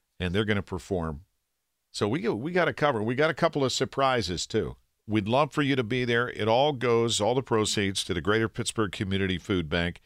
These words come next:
It's our variety show again, Friday, March first at Oakmont, seven thirty. Go to oaks theater dot com, get your tickets, or go through K D K radio dot com as well.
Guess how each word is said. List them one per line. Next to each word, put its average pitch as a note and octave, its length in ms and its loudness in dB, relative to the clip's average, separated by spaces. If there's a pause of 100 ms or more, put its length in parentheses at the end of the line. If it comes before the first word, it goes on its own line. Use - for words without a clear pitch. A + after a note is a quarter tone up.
(580)
It's G2+ 240 0
our G2 360 2 (140)
variety C3 600 2
show B2+ 380 -2
again, F2+ 400 -4 (920)
Friday, G#2 240 0
March F#2 300 -2
first F#2+ 340 -2
at E2+ 60 0
Oakmont, F2 400 0
seven F2 320 0
thirty. G2 340 0
Go G#2+ 240 2
to F2+ 320 -2
oaks C3 300 -2
theater C3 260 0
dot A2 240 0
com, A2+ 300 0
get G#2 240 -2
your F#2+ 80 -2
tickets, - 640 -2 (840)
or A2 200 2
go G#2 180 2
through G2 280 0
K A#2 220 -2
D G#2+ 120 0
K G2 400 0 (120)
radio F#2 640 0 (520)
dot E2 180 -4
com E2 300 -2
as D2+ 120 -6
well. D#2+ 280 -4